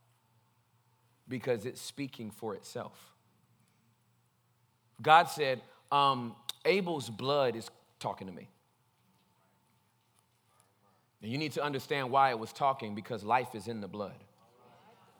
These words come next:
The ground had never tasted blood before. It was repulsed and told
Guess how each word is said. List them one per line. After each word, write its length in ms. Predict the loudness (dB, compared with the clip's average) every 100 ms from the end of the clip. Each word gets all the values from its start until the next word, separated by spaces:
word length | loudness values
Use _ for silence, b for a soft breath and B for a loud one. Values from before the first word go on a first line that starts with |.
| _ _ _ _ _ _ _ _ _ _ _ _ _ _ _ _ _ _ _ _ _ _ _ _ _ _ _ _ _ _ _ _ _ _ -4
The 80 | -2
ground 340 | 4 4 4
had 160 | 2 0
never 500 | -2 0 0 -2 -4
tasted 580 | -6 -6 -6 -6 -8
blood 280 | -2 0 0
before. 400 | -6 -10 -8 -4
It 120 | -4
was 140 | -6 -8
repulsed 540 | -10 -4 -4 -4 -8 -6
and 240 | -6 -8
told 600 | -2 2 2 0 -4